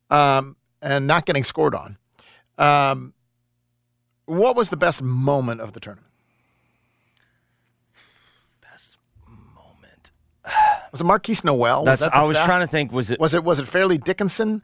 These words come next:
Speaker 1: Was it Furman beating Virginia?
Speaker 2: I, was it Lamont Butler's Lamont Butler's
Speaker 1: Jumper.
Speaker 2: buzzer beater. I mean, that was
Speaker 1: Buzzer
Speaker 2: a
Speaker 1: beater.
Speaker 2: pure buzzer
Speaker 1: Buzzer
Speaker 2: beater.
Speaker 1: beater.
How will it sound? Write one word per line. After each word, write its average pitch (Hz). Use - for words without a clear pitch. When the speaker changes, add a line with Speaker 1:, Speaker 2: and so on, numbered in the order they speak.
Speaker 1:
Was 135
it 135
Furman 175
beating 156
Virginia? 175
Speaker 2:
I, 165
was 113
it 120
Lamont 120
Butler's 135
Lamont 110
Butler's 139
Speaker 1:
Jumper. 143
Speaker 2:
buzzer 143
beater. 113
I -
mean, 120
that 147
was 170
Speaker 1:
Buzzer 170
Speaker 2:
a -
Speaker 1:
beater. 165
Speaker 2:
pure 185
buzzer 139
Speaker 1:
Buzzer 175
Speaker 2:
beater. 160
Speaker 1:
beater. 147